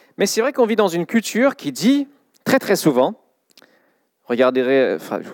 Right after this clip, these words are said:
la moitié des films Disney, le message, c'est « Crois en toi. Et fin, foi en toi. Tu peux le faire. »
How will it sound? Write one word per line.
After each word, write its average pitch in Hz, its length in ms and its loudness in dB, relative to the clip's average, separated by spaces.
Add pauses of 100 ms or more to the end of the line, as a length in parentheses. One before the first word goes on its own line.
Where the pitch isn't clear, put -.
(100)
la - 140 -2
moitié 196 340 4
des 175 100 4
films 156 200 0
Disney, 143 500 2 (380)
le 127 80 4
message, 147 480 2
c'est « 156 280 2 (180)
Crois 185 220 2
en 170 120 2
toi. - 220 -4 (580)
Et 190 100 6
fin, 185 260 2
foi 185 300 2
en 156 140 0
toi. - 440 0 (760)
Tu - 80 -6
peux - 120 4
le 135 60 4
faire. » - 420 -10